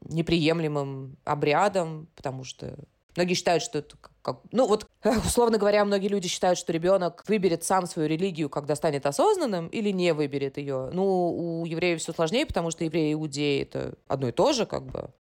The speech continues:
Ты не выбираешь, ты, ты, ты рождаешься евреем, значит, ты рождаешься иудеем и никем другим.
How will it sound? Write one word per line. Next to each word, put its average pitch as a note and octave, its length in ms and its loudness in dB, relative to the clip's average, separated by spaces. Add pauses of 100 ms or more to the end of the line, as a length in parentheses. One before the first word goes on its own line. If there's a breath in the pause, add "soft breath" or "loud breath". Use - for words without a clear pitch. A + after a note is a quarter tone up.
Ты E3 100 2
не G#3 80 4
выбираешь, E3 480 4
ты, C#3+ 180 -2
ты, C#3 540 -2
ты E3 100 2
рождаешься D3+ 920 0
евреем, D3+ 600 -4 (280)
значит, D3 500 -2
ты D#3+ 60 -4
рождаешься D3 520 -2
иудеем C#3 600 -8
и D#3 80 -6
никем D3 320 -6
другим. C#3 420 -10